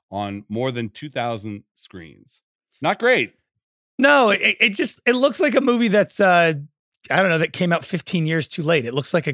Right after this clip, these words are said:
Speaker 2: a Kiefer Sutherland film from, like, two thousand and four. I don't know. Maybe it's good.
Speaker 1: It did. It looked like the, that string of movies that Ben made in, like, the late nineties, early
Speaker 2: <laughs>
Speaker 1: two thousands, like the kind of Geely-esque. Uh, it's actually, my prediction today is that it will not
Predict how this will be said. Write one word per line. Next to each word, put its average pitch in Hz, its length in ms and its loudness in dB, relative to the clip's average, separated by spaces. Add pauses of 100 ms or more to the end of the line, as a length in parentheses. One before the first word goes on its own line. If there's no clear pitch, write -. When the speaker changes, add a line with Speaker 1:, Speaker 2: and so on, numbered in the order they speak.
(140)
Speaker 2:
a - 80 -2
Kiefer 170 340 -8
Sutherland 147 480 -2
film 107 220 -6
from, 113 160 -8
like, 113 160 -4
two 135 120 -8
thousand 123 320 -4
and 107 120 -12
four. - 300 -2
I - 60 2
don't 285 100 2
know. 240 100 4
Maybe 285 200 2
it's 196 140 -4
good. 190 340 0
Speaker 1:
It 143 120 -6
did. 165 200 2
It 143 60 -2
looked 185 200 -4
like 196 200 -2
the, 160 220 -2 (100)
that 135 280 -4
string 156 420 0
of 127 120 -2
movies 127 400 0
that 110 240 -6
Ben 113 340 -2
made 107 460 -2
in, 101 200 -10
like, 98 200 -10
the 95 100 -12
late 98 240 -8
nineties, 101 480 -8
early 98 260 -12
Speaker 2:
<laughs> - 20 -14
Speaker 1:
two 98 180 -16
thousands, 95 720 -12
like 85 220 -20
the 85 340 -20
kind 87 140 -20
of 82 100 -20 (340)
Geely-esque. 113 1040 -6 (120)
Uh, 101 200 -10
it's 127 120 -8
actually, 247 400 -2 (180)
my 180 180 2
prediction 180 640 -2
today 110 580 -2
is 131 200 -2
that 135 180 6
it 135 120 0
will 151 200 2
not 147 480 4